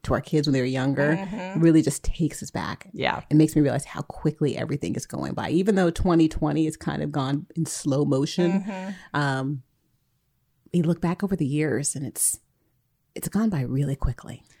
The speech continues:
Speaker 2: It's gone by very quickly. We've been talking a whole lot about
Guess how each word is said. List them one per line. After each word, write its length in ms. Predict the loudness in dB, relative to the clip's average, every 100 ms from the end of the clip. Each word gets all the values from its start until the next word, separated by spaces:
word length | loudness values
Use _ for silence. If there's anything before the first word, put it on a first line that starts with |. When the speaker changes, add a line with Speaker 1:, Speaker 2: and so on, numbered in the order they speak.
| -20 -20 -20 -14 -2
Speaker 2:
It's 180 | 0
gone 260 | 0 -2 -2
by 240 | -4 -8 0
very 220 | 0 0
quickly. 400 | -4 -4 0 2
We've 180 | 2 0
been 140 | -2
talking 380 | 0 0 0 -4
a 60 |
whole 220 | -4 -2 0
lot 240 | 2 2
about 680 | 0 0 0 0 -4 -8 -14